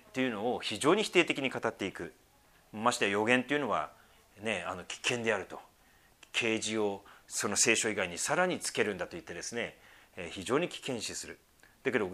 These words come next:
前回、え、前回じゃなくて、あの、預言の賜物の時に学びました。その預言というのは、もうその場限りのものであって、あの、普遍的なものではないんですよと。この聖書の言葉というのはどちらもありますね。この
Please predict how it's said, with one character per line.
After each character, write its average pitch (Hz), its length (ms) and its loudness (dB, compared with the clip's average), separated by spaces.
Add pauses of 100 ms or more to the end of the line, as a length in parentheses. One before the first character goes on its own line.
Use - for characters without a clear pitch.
前 110 160 4
回、 120 440 -2
え、 104 120 -6
前 117 100 2
回 101 160 0
じ 95 60 -4
ゃ - 20 -6
な 90 80 -6
く - 60 -18
て、 - 100 -8
あ 92 40 -6
の、 92 60 -8
預 101 140 -2
言 120 120 4
の 117 80 0
賜 113 140 4
物 107 120 0
の 101 60 -2
時 - 160 -8
に 85 80 -8
学 104 200 0
び 113 80 0
ま 98 100 -2
し - 60 -6
た。 - 140 -16 (220)
そ - 160 -6
の 156 100 2
預 151 180 4
言 156 240 2
と 165 140 -4
い 170 80 -2
う 185 120 4
の 160 120 0
は、 170 240 2 (340)
も 131 120 -2
う 98 40 -2
そ 160 220 0
の 240 240 6 (100)
場 208 140 10
限 196 320 2
り 139 100 2
の 104 60 -2
も 95 140 -4
の 95 80 -2
で 90 120 -6
あ 82 40 -6
っ - 40 -12
て、 - 360 2 (340)
あ 113 120 -2
の、 101 360 -4 (160)
普 - 120 0
遍 165 220 6
的 151 220 2
な 139 80 4
も 131 100 0
の 127 120 2
で 104 60 -4
は 82 120 -4
な 101 220 0
い 147 100 4
ん 117 80 -4
で 92 100 -8
す - 100 -12
よ 87 80 -12
と。 87 140 -16
こ - 140 -8
の 127 100 -2
聖 185 220 4
書 175 80 -4
の 156 80 -4
言 147 240 -2
葉 175 100 2
と 180 100 -10
い 185 60 -6
う 185 40 -6
の 180 120 -8
は 180 240 2 (160)
ど 156 140 8
ち 185 120 6
ら 208 60 8
も 180 120 10
あ 170 40 12
り 156 80 8
ま 143 100 4
す - 120 -2
ね。 107 80 -4
こ 127 80 0
の 104 100 -4